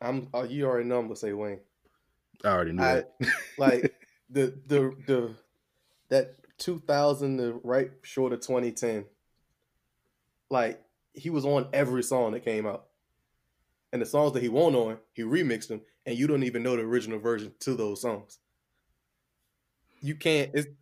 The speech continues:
Speaker 1: nobody, that, the run that he had, and even outside of him going into the, the actual, the label with, uh,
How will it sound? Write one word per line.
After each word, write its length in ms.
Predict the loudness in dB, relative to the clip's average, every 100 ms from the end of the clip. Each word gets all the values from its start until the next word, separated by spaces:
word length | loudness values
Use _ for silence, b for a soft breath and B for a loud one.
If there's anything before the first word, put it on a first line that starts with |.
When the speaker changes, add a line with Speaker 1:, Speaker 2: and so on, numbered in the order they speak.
| _
Speaker 1:
nobody, 420 | 2 4 6 4 0 0
that, 260 | 0 0
the 80 | -4
run 200 | 2 4
that 100 | 6
he 100 | 4
had, 380 | 6 6 6 2 -6 -4
and 100 | 0
even 340 | 0 0 0 -4 -14 _ _ _ _ _ _ _
outside 400 | 0 2 4 2
of 80 | 2
him 300 | 2 0 0 -8 _ -12
going 280 | -2 0 0
into 160 | -4
the, 180 | -6 -8 -8
the 160 | -4 0
actual, 520 | 0 -2 -6 -6 -8
the 80 | -8
label 400 | 0 2 2 -2
with, 180 | -4 -6
uh, 300 | -6 -4